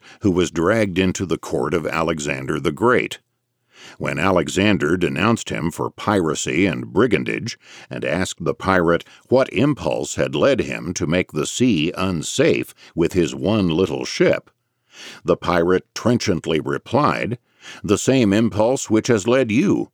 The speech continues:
Alexander, to make the whole world unsafe."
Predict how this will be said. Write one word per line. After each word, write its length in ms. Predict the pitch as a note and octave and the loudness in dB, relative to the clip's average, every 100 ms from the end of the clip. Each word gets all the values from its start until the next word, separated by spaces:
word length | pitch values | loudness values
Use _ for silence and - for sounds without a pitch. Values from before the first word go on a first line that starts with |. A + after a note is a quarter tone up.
| - | -6
Alexander, 800 | F2 A#2+ A#2 B2 F#3 C3+ C#2 - _ _ | 0 2 2 2 2 2 -2 -6 _ _
to 80 | - | 0
make 240 | G2 A2 - | 2 2 2
the 160 | A#2 | 2
whole 320 | - C3+ C3+ | 4 2 4
world 460 | A#2 C#3 D#3+ F#2 D#2 | 4 2 2 0 -2
unsafe." 760 | D#2 D#2 C#2+ G2 C#2 A#1 - | -2 -4 -2 0 0 -2 -10